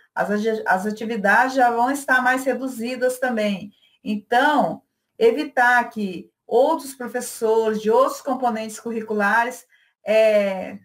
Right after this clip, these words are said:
subam pra quadra pra fazer as atividades dele. Nesse momento, manter cada professor, cada componente curricular na sua sala de aula e o professor de educação física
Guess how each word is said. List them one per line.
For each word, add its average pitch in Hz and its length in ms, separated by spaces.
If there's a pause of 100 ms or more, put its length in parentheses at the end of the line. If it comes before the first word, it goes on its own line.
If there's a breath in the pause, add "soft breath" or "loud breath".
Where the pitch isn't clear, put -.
subam 285 680
pra 214 160
quadra 226 520
pra 220 200
fazer 226 320
as 233 120
atividades 226 680
dele. 202 260
Nesse 233 260
momento, 254 480 (400)
manter 240 800
cada 254 400
professor, 226 680
cada 220 260
componente 208 600
curricular 185 560
na 160 140
sua 165 340
sala 170 400
de 180 160
aula 190 480 (380 loud breath)
e 269 180
o 285 120
professor 269 520
de 220 60
educação 220 500
física 226 560